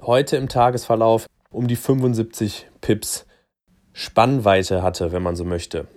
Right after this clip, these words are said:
Ja, das bedeutet, vom Low bis zum High haben wir hier fünfundsiebzig Pips.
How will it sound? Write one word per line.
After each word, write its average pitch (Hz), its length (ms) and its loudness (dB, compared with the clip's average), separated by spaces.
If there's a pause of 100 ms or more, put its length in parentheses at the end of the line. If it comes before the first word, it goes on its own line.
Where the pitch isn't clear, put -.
(100)
Ja, 98 200 2
das 101 120 -2
bedeutet, 113 640 2 (320)
vom 107 260 2
Low 143 340 8
bis 123 200 -2
zum 95 200 -2
High 123 320 6 (120)
haben 110 200 0
wir 107 60 2
hier 104 200 0
fünfundsiebzig 104 580 -4
Pips. - 380 -8